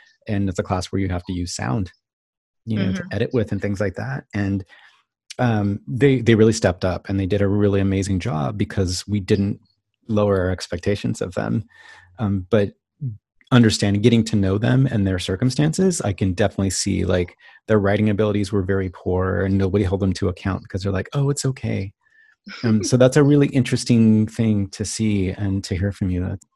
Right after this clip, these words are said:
Speaker 1: You've been on quarantine for a while. You've got your family and stuff. Um, is there something you learned about yourself while being on quarantine?
Speaker 2: Uh, yes.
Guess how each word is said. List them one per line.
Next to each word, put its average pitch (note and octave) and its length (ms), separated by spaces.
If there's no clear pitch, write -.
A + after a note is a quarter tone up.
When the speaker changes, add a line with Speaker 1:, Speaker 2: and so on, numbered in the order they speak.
Speaker 1:
You've C3+ 160
been C#3+ 120
on D3 80
quarantine C3+ 380
for B2+ 100
a A#2+ 60
while. A2+ 240
You've A2 120
got - 180
your B2+ 80
family A2 420
and G#2+ 140
stuff. G#2+ 560
Um, G#2+ 600
is - 60
there A#2+ 80
something F#3+ 240
you D#3 100
learned G2+ 200
about C#3+ 180
yourself E3+ 600
while E3 120
being E3+ 180
on F3 120
quarantine? F#3+ 420
Speaker 2:
Uh, G3 280
yes. - 600